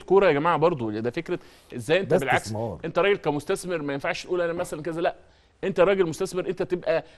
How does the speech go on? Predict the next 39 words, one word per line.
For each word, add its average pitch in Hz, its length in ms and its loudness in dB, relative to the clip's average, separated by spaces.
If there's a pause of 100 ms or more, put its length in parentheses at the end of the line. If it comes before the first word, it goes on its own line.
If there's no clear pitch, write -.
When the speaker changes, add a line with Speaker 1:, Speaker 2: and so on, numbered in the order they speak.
(100)
Speaker 1:
تجربتك، 165 520 4
تحكي 214 240 0
عن - 80 2
تجربتك 185 440 -2
الناجحة 175 360 -2
في 170 120 -8
مصر 196 240 -2 (260)
عشان 143 260 -2
غيرك 185 340 6
يجي 165 260 0
ويجي 160 380 0
ويجي 165 320 -2
ويبقى 170 240 2
التجربة 151 400 -2
دي 180 80 -4
احنا 165 140 -6
بنستفاد 151 420 -6
منها. 170 140 -8 (360)
الرياضة 165 200 4
دلوقتي 196 280 0
استثمار، 151 440 -8 (280)
ما 123 60 -6
انت 131 80 2
Speaker 2:
بس 113 80 0
Speaker 1:
تشوف. 151 160 6
Speaker 2:
هو 160 100 8
Speaker 1:
مم. - 120 0
Speaker 2:
السؤال، 143 640 2
السؤال 123 380 -2
التاني، 113 440 0 (260)
واتمنى 131 440 0
يكون 131 180 -4
في - 100 -4
اجتماع 120 280 -6
موسع 107 440 -6
برضو 95 400 -8 (560)
مع 110 300 -6
السادة 98 580 -8 (600)
المستثمرين، 110 1200 -4